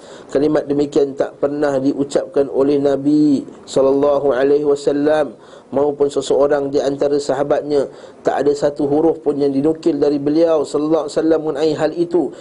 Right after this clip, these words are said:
baik dengan sanad yang sahih maupun sanad yang dhaif. Sanad dhaif pun tak ada. Beliau sallallahu alaihi wasallam tidak pernah mencuci, membasuh wuduk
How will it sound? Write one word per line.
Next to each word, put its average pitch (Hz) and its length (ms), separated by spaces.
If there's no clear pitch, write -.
baik 143 240
dengan 147 160
sanad 151 320
yang 143 160
sahih 160 400
maupun 175 560
sanad 160 400
yang 170 240
dhaif. 131 720
Sanad 175 240
dhaif 202 240
pun 190 80
tak 165 160
ada. 135 160
Beliau 156 160
sallallahu - 0
alaihi 160 160
wasallam 170 240
tidak 160 240
pernah 202 280
mencuci, 165 560
membasuh 151 400
wuduk 175 400